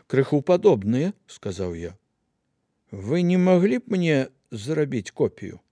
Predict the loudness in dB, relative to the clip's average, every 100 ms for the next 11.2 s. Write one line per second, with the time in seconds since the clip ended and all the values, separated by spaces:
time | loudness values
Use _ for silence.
0 | _ _ _ _ -14 -6 0 2 0 -2
1 | -16 -14 -12 -8 -10 -12 -16 -12 -6 -4
2 | -2 -2 0 0 -2 -2 -2 -2 -6 -6
3 | _ _ _ _ -14 -12 -4 0 0 -2
4 | -4 -2 2 2 2 -4 -2 0 0 -2
5 | -4 -4 -2 -4 -4 -6 -6 -10 -10 -10
6 | -14 -20 -20 -6 4 6 8 6 4 2
7 | 0 -6 -2 -2 0 -2 0 -4 -4 -4
8 | -2 -4 -2 -4 -4 -6 -8 -12 _ _
9 | _ _ _ _ _ _ -12 -4 2 2
10 | 2 -4 -12 -8 -8 -8 -12 -10 -6 -8
11 | -8